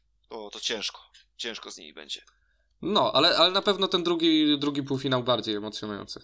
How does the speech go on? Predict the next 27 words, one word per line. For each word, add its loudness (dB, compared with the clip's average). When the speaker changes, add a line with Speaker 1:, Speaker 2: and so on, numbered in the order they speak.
Speaker 2:
Tu 2
się 2
zgadzamy -2
w -6
stu -6
procentach, -8
więc -6
będziemy 0
oglądać. 0
E, -2
no 2
znowu 4
nam 2
się, 0
już -4
zmierzając 0
do -2
końca, -2
można -10
powiedzieć, -6
znowu -2
nam -2
się 2
bardzo 0
fajny -2
żużlowy 0
weekend, 0